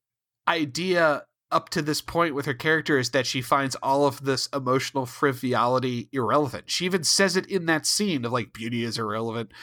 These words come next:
comfort is irrelevant. And then someone wants to, to take you to Bone Town, take you to the Bone Zone,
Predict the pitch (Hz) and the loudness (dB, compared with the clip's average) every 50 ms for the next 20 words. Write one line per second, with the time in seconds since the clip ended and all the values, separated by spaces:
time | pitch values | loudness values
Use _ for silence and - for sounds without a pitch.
0 | - - _ _ - - 139 120 127 143 131 131 123 135 139 131 139 143 143 143 | -20 -20 _ _ -2 0 0 2 2 2 2 2 2 2 4 6 6 6 6 4
1 | 143 151 156 147 - - - - - - - - _ 165 170 165 165 165 160 156 | 4 4 2 0 -4 -14 -20 -20 -20 -20 -20 -8 _ 0 2 4 4 4 4 4
2 | 156 151 147 151 - _ _ _ - - - 190 180 175 175 175 175 175 170 165 | 2 -2 -4 -10 -16 _ _ _ -6 0 2 2 2 4 2 0 2 0 0 -4
3 | 165 - - _ - 131 135 139 151 160 160 151 - - - - _ _ _ _ | -6 -10 -12 _ -12 -6 -2 0 2 2 2 0 -4 -6 -6 -8 _ _ _ _
4 | _ _ _ _ _ _ _ _ _ _ - - 165 147 123 - - 160 131 123 | _ _ _ _ _ _ _ _ _ _ -4 -2 -2 -2 -2 -2 -6 -8 -8 -8
5 | - - - - 165 156 - 175 160 120 - 135 123 147 151 160 185 202 190 170 | -10 -6 -2 -2 -2 0 0 -2 -2 -2 -4 -6 -2 2 2 4 4 2 0 -4
6 | - - 113 98 92 101 110 123 - _ _ _ _ _ _ _ _ _ _ _ | -6 -4 -4 -4 -4 -4 -8 -10 -18 _ _ _ _ _ _ _ _ _ _ _
7 | _ _ _ _ - 151 156 147 151 - 170 156 151 127 113 160 165 185 190 175 | _ _ _ _ -6 -6 -6 -6 -2 0 0 0 0 0 2 2 2 2 0 -2
8 | 160 135 123 123 107 95 110 139 | -4 -4 -2 -2 -4 -4 -6 -10